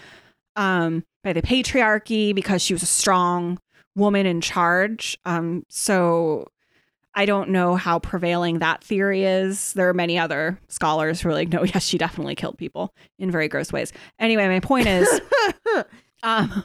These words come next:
Speaker 1: we're here to focus on the gross stuff today.
Speaker 2: Yeah.
Speaker 1: So we're not gonna worry too much about the debate of
Speaker 2: Who cares if it's true? Just enjoy the
Speaker 1: Yes.
Speaker 2: nasty.
Speaker 1: Right.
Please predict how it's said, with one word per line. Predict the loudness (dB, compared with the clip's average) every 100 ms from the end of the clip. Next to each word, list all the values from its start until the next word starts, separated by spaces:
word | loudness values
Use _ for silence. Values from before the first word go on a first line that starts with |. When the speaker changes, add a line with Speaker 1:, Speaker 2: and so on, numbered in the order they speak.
| -8 -2
Speaker 1:
we're | 2
here | 4
to | 4
focus | 2 0 2
on | 0
the |
gross | 2 0 0
stuff | -4 -4
today. | -6 -8 -6 -6
Speaker 2:
Yeah. | 0 2 4 4 2 -2 -4
Speaker 1:
So |
we're | -2 0
not | 0
gonna | 2 2
worry | 4 2
too | 0
much | -4 -4
about | -10
the | -10
debate | -10 -4 -2 -4 -4
of | -2 0 -2 -4 2
Speaker 2:
Who | 2
cares | 2 2 2 2 -2
if | -4
it's | -6
true? | -4 0 2 0
Just | -2 -2
enjoy | -2 0 2 2
the | 2
Speaker 1:
Yes. | 0 0
Speaker 2:
nasty. | -2 -6 -10 -14 -14 _
Speaker 1:
Right. | -6 -6 -6 -12